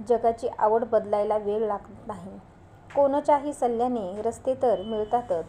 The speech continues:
पण ध्येय स्वतःच्या मेहनतीनंच पूर्ण होते. जर वाईट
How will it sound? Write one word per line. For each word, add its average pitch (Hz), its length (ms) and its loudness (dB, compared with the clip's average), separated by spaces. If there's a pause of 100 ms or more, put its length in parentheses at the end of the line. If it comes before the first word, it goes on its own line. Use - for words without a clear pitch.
(140)
पण 233 160 0
ध्येय 247 300 2
स्वतःच्या 233 640 -2 (540)
मेहनतीनंच 247 840 0 (160)
पूर्ण 233 240 0
होते. 202 360 -6 (800)
जर 294 140 12
वाईट 262 340 6